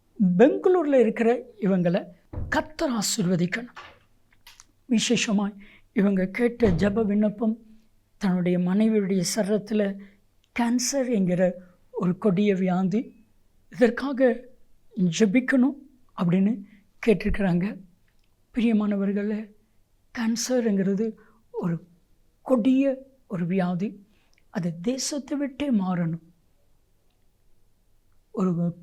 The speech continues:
கொள்ளை நோய் அப்படின்னு சொல்லலாம். வியாதி வேற, நோய் வேற. கொள்ளை வியாதின்னு சொல்ல மாட்டாங்க, கொள்ளை நோயின்னு சொல்லுவாங்க. வியாதி நம்முடைய சரியில்லாத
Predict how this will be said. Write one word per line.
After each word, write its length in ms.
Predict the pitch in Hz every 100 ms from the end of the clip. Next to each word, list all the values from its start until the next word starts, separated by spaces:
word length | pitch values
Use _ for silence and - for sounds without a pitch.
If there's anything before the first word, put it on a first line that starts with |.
| -
கொள்ளை 360 | - 240 254 262
நோய் 480 | 226 254 269 - - -
அப்படின்னு 260 | 185 202 202
சொல்லலாம். 600 | 226 180 175 180 247 - _ _ _ _ _ _ _
வியாதி 540 | 196 196 202 208 214
வேற, 400 | 202 202 240 - - _ _ _
நோய் 440 | 220 185 196 190
வேற. 440 | 175 175 170 - _ _ _ _ _ _ _ _ _ _
கொள்ளை 400 | - 226 233 226
வியாதின்னு 520 | 190 202 214 214 233
சொல்ல 320 | 233 - 202 202
மாட்டாங்க, 460 | 196 190 - - - _ _ -
கொள்ளை 480 | 214 208 202 196
நோயின்னு 340 | 202 233 254 254 - -
சொல்லுவாங்க. 580 | - 214 185 170 170 - _ _ _ - - - -
வியாதி 520 | 202 214 220 247 359 - -
நம்முடைய 720 | 196 180 175 175 170 170 170 - -
சரியில்லாத 600 | 226 208 214 220 226 254